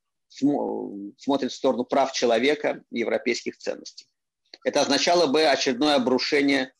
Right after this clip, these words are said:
путинской империи. Оно и так происходит, оно происходит и в историческом плане довольно быстро. Видите, отпали, отпали Грузия, отпала Украина, отпала Молдова. Конечно, отпадёт, отпадёт и, и Беларусь.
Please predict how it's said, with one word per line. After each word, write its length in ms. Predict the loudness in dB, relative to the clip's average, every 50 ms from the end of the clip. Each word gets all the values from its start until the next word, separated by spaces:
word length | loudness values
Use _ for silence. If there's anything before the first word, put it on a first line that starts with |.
| _ _ _ _
путинской 460 | -4 -2 -2 -2 -4 -4 -2 -2 -2
империи. 320 | -2 0 0 2 2 4
Оно 180 | 4 2 2 2
и 60 | 0
так 260 | 0 0 -2 -2 -2
происходит, 640 | -2 -2 -2 -2 -2 -2 -2 0 0 0 -4 -2 -2
оно 220 | -4 -4 -2 -4 -4
происходит 640 | -4 -4 -6 -6 -4 -2 -2 0 0 -2 -4 -8 _ _ _ _ _ _ _ _ _ -6
и 20 | -6
в 40 | -4
историческом 480 | -2 -2 -2 -2 -2 -2 -2 -4 -2
плане 260 | 0 0 0 0 0
довольно 340 | 0 0 0 0 0 -2 -4
быстро. 400 | -6 -6 -8 -10 -12 -16 -20 -20 -20 _ _ -20 _ _ _ _ _ _
Видите, 280 | -2 -2 0 0 0
отпали, 560 | 0 0 -2 -2 0 2 2 2 0 -2 -4 -6
отпали 460 | -8 -10 -6 _ 0 0 0 0 0
Грузия, 680 | 0 0 2 2 4 4 2 2 2 2 0 0 -2 -8 _ _ _ _ _ _ _ _ _ _ _ _ _ _ _ _ _ _ _ _ _ _ _
отпала 460 | -8 -8 -6 -2 0 2 4 4 4
Украина, 580 | 2 0 0 0 0 2 2 4 4 4 2 2
отпала 360 | 0 -2 0 0 2 2 2
Молдова. 760 | 2 2 2 0 2 2 2 2 4 4 4 2 0 -2 -8 _ _ _ _ _ _ _
Конечно, 420 | -2 0 2 2 2 2 2 0 -2
отпадёт, 520 | 0 0 0 0 2 2 2 0 0 -4 -10 -20 _
отпадёт 540 | -8 -8 -8 -4 -4 -2 -2 0 -2 -4 -4
и, 40 | -8 -14 -12
и 240 | -12 -10 -8 -8 -6
Беларусь. 640 | -4 -2 -2 0 0 -2 -2 -6 -8 -10 -14 -16 _